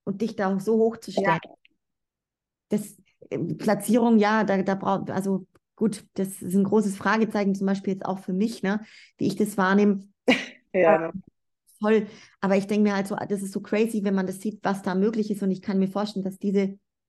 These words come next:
Speaker 1: größte Challenge dann auch irgendwie dann im Nachgang so der größte Reward ist, weil es halt für dich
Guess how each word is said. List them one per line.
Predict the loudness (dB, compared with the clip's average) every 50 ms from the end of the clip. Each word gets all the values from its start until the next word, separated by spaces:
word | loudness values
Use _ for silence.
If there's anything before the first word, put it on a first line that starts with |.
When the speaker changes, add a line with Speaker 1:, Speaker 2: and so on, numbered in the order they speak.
| _ _ _ _ _ -8
Speaker 1:
größte | -2 0 2 2 0 -2 -6
Challenge | -6 -2 0 2 2 2 0 0
dann | -2 -2 -4
auch | -2 -2 -2 -2 -2
irgendwie | -2 0 0 2 2 2 2 0 -2 -6 _ _ _ _ _ _ _ _ _ -6
dann | -4 -2 0 0
im | 0 0 0
Nachgang | 0 -2 -4 -6 -6 -6 -4 -4 -2 -2 -2
so | 0 0 0 0 0
der | -2 -4 -6 -6
größte | -6 -4 -4 -4 -4 -4 -4 -2 -2
Reward | 0 0 0 2 2 0 0
ist, | 0 -4 -6 -6 -4
weil | -4 -4 -4
es | -4 -6
halt | -6 -6 -6 -8 _
für | -8 -4
dich | -4 -4 -4 -6 -12 _